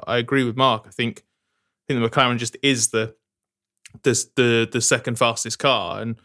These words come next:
sort of Lando talked about this a few times through the weekend and got a good answer out of him. I think it was after the sprint where, you know, he knows that there have been things that he hasn't done great as a driver and have been missed out on, but he does feel like he's more on top of this car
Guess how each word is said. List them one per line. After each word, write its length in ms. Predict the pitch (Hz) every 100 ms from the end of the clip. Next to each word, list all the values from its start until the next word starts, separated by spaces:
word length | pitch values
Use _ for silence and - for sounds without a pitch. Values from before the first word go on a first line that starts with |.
| _ _ _
sort 180 | - 113
of 40 | 127
Lando 240 | 131 110
talked 280 | - 123 -
about 160 | 120
this 160 | 107 113
a 40 |
few 200 | 113 131
times 420 | 127 123 113 113 -
through 380 | 139 127 113 110 _ _ _ _ _
the 100 | 120
weekend 640 | 120 113 131 120 107 110
and 300 | 113 113 117 -
got 100 | -
a 40 |
good 140 | 123 120
answer 320 | 117 113 120
out 120 | 113
of 80 | -
him. 120 | 120
I 40 | 113
think 180 | 120 101
it 40 |
was 100 | 107
after 260 | 113 110 104
the 60 |
sprint 440 | - - 127 101 -
where, 260 | 107 110 - _ _ _ _ _ _ _ _ _
you 60 | 123
know, 100 | 123
he 200 | - 143
knows 400 | 135 139 123 113
that 60 |
there 160 | 117 123
have 120 | 117
been 160 | 123 120
things 300 | 139 120 113
that 120 | 113
he 140 | 127
hasn't 320 | 120 120 113 113
done 240 | 117 117
great 260 | 127 123 117
as 120 | 117
a 40 |
driver 460 | 113 123 123 107 104
and 120 | 113
have 140 | 90 -
been 120 | 117
missed 220 | 117 -
out 180 | 131 117
on, 140 | 98
but 80 | 107
he 60 | 117
does 200 | 131 -
feel 200 | 139 117
like 120 | -
he's 120 | 117
more 240 | 123 123
on 60 | 110
top 200 | 143 131
of 60 | 110
this 140 | -
car 440 | - 117 113 110